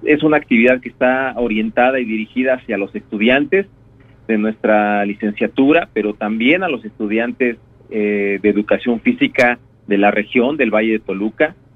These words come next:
y también de la Ciudad de México. Tenemos, eh, ya, ya, mm, bastante interés y respuesta por parte de algunas universidades, alumnos de universidades de Ciudad de México y de la región.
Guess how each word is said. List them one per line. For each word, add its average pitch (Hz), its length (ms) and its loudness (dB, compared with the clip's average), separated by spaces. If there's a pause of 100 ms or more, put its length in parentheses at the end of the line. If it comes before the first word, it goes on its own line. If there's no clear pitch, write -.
(140)
y 110 100 -6
también 117 320 2
de 147 80 2
la 120 120 0
Ciudad 113 220 -4
de 127 100 -2
México. 120 440 -6
Tenemos, 120 440 -6 (180)
eh, 95 300 -4
ya, 113 380 4
ya, 117 400 0
mm, 95 200 -12 (220)
bastante 110 960 2
interés 107 580 0 (140)
y 117 100 -8
respuesta 107 580 -2
por 107 180 -4
parte 117 280 0
de 113 80 2
algunas 107 380 -2
universidades, 107 800 0
alumnos 123 480 0
de 107 80 -4
universidades 101 720 0 (480)
de - 120 0
Ciudad 107 240 2
de 113 100 0
México 113 500 -2
y 104 160 -2
de 98 160 -2
la 95 120 -2
región. 110 460 -2